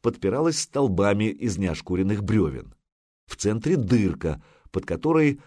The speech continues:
огороженное камнями кострище. Стены из брёвен потоньше, густо переплетённых ветвями и промазанных глиной.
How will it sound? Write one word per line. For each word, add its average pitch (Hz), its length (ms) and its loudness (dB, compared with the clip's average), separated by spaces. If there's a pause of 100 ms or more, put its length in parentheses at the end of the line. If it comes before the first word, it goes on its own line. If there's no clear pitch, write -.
(160)
огороженное 110 680 -2
камнями 71 420 -6
кострище. - 720 -8 (880)
Стены 175 580 -2 (220)
из 98 180 -2
брёвен 151 380 0
потоньше, 98 800 2 (360)
густо 123 420 2
переплетённых 95 760 0
ветвями 143 600 -2 (180)
и 117 60 -4
промазанных 78 600 -4
глиной. 80 540 -4